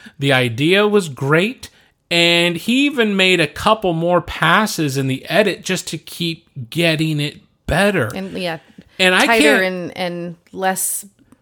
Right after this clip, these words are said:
Speaker 2: bloated, like we say. <laughs>
Speaker 1: Right. And, and I can't emphasize enough to, to all of us as filmmakers, we have to be that available to kill our darlings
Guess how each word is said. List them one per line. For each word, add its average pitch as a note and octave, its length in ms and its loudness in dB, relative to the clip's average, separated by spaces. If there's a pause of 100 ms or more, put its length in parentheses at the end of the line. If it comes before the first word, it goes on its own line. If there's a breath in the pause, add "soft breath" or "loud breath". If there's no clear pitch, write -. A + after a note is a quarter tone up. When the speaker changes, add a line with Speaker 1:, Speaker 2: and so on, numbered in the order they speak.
(100)
Speaker 2:
bloated, G3+ 460 -2
like F3 260 -4
we F#3+ 100 -4
say. F3 400 -2 (100)
<laughs> - 100 -16
Speaker 1:
Right. E3+ 440 2
And, F#3 140 0
and G3 200 0
I G#3 100 2
can't C4+ 240 0
emphasize G#3+ 520 0
enough C#3+ 400 2
to, C#3 300 -2
to D#3 200 -4
all A3+ 260 4
of A#3+ 100 0
us E3 180 2
as C3 180 -2
filmmakers, E3+ 640 -2
we E3+ 140 -2
have F#3+ 460 -4
to A#3 120 -2
be E3 460 -4 (1000 soft breath)
that D3+ 580 0
available C3+ 1000 0
to D3 380 -2
kill G#3 320 0
our A#3 140 4
darlings C3 920 2